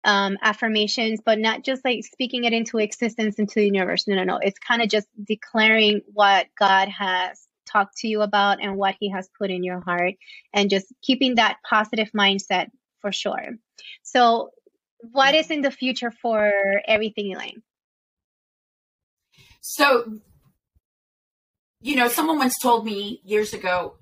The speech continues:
Speaker 2: "Don't neglect the resume. Don't neglect the resume." And what they meant by that was every season of your life is going to, you're going to need that in your future, uh,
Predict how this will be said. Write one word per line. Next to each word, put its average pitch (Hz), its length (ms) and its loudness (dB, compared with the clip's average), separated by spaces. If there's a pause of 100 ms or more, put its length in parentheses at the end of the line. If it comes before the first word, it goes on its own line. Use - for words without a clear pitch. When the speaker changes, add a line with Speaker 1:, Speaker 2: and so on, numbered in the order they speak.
Speaker 2:
"Don't 233 300 0
neglect 208 460 -6
the 190 80 -6
resume. 175 540 -6 (760)
Don't - 200 0
neglect 202 300 -6
the 185 80 -4
resume." - 360 -2
And 190 100 -10
what 226 140 -2
they 240 100 -4
meant 247 260 -2
by 196 140 2
that 160 240 0
was 147 220 -12 (580)
every 226 300 -2
season 220 440 -6
of 190 140 -8
your 180 160 -4
life 185 520 -4 (720)
is 226 300 0
going 208 400 0 (180)
to, 196 520 0
you're 220 200 0
going 233 280 4
to - 140 -6
need 208 400 -2
that 156 340 0 (400)
in 202 140 -2
your 190 100 -4
future, 185 800 -8 (280)
uh, 160 460 4